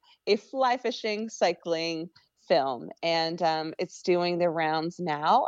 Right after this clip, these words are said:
at various different film festivals. I also do a lot of private screenings, um, with it and public speaking engagements with it.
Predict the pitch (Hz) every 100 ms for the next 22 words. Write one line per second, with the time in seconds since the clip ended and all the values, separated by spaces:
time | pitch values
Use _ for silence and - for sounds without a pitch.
0 | - 165 151 165 156 156 170 - - 156
1 | 147 _ _ _ _ 240 240 240 220 -
2 | 220 214 208 208 190 165 160 - 165 165
3 | 160 151 143 156 _ 151 151 170 170 _
4 | - - 185 170 175 175 185 196 - 170
5 | 165 160 160 - 175 175 180 185 175 175
6 | 156 156 - 156 156 170 175 175 175 170
7 | - 185 175 - 185 185 247 311